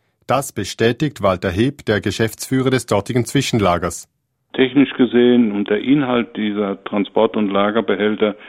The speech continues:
Speaker 2: ist eigentlich identisch mit denen, die auch in die Schweiz transportiert wurden.
Speaker 1: Warum aber gab es hierzulande kaum je Proteste gegen solche Transporte?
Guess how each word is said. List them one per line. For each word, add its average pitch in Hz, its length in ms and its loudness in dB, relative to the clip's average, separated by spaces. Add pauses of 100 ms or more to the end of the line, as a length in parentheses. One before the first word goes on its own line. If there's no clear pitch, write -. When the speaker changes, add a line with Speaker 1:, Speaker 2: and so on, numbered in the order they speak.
(200)
Speaker 2:
ist - 180 -8
eigentlich 101 420 -2
identisch 104 600 0
mit 101 180 -2
denen, 101 260 0
die 90 140 -4
auch 92 120 -4
in 95 120 -2
die 95 80 -2
Schweiz 98 260 -2 (100)
transportiert 87 640 -8
wurden. 87 360 -8 (340)
Speaker 1:
Warum 147 280 2
aber 143 200 0
gab 175 320 0
es - 160 -4
hierzulande 101 560 0
kaum 110 260 -2
je 104 140 -2
Proteste 110 500 0
gegen 104 240 0
solche 104 260 -2
Transporte? 104 640 -2